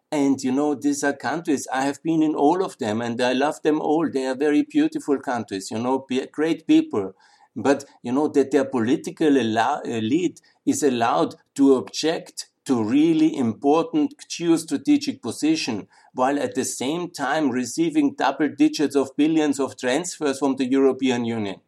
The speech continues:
And I don't say we should pay, we should buy all these decisions, but solidarity is a two-way street, huh?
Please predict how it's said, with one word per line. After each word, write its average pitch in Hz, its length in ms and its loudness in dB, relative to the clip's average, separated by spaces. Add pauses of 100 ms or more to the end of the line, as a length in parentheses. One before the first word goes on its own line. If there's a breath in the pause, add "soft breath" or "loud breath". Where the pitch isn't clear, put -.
(1200 soft breath)
And 92 140 -14
I 95 80 -8
don't 120 280 -4
say 156 220 0
we 147 100 2
should - 320 -6
pay, - 480 -6 (200)
we 101 80 -6
should - 240 -8
buy 135 320 -2
all 98 180 -4
these 95 160 -10
decisions, - 640 -16 (460 soft breath)
but - 260 -4 (140 soft breath)
solidarity 110 1120 -2 (180)
is 143 240 4
a 123 80 0
two-way 113 560 4
street, - 760 -8 (140)
huh? 113 200 -12